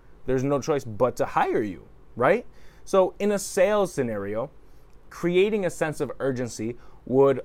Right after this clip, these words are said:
look like, and you see it all over the place, right? All over, whether you're online shopping or whether you're in a mall, the sense of urgency, fifty percent off, end of month sale,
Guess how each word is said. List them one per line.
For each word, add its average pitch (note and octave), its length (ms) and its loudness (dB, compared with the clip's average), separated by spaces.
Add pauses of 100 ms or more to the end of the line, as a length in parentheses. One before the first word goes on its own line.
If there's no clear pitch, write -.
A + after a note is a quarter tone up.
(100)
look D3 340 0
like, D3 420 2 (320)
and D#3+ 140 0
you E3+ 100 2
see D3+ 260 0
it C#3+ 220 -4
all D3+ 280 2
over D#3+ 240 6
the A#2 100 0
place, F#2+ 300 -10
right? B2 280 0 (120)
All C#3+ 320 2
over, D3 200 2
whether D3 240 2
you're C#3+ 300 2
online D3+ 560 0
shopping C#3+ 560 0
or B2+ 240 2
whether C3+ 260 2
you're C3 200 2
in D#3+ 240 -2
a D3+ 40 0
mall, C#3+ 600 4 (600)
the C#3 280 2
sense D#3 280 -2
of C#3 80 0
urgency, B2 580 0 (500)
fifty F3 320 0
percent D#3 440 0
off, B2 460 0 (320)
end E3 240 2
of C#3+ 140 4
month C#3 320 0
sale, B2 600 2